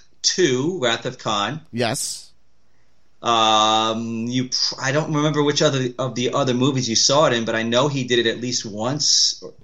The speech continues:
Speaker 1: maybe tw-, oh yeah, he did it in,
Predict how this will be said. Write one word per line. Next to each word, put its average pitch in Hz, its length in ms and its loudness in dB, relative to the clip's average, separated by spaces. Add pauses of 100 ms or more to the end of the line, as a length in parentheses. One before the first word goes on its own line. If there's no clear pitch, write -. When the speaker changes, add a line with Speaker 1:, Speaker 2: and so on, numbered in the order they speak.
Speaker 1:
maybe 117 300 -6
tw-, - 220 -12 (560)
oh 151 120 2
yeah, 147 200 4
he 143 160 -2
did 165 160 0
it 165 220 -2
in, 135 560 -6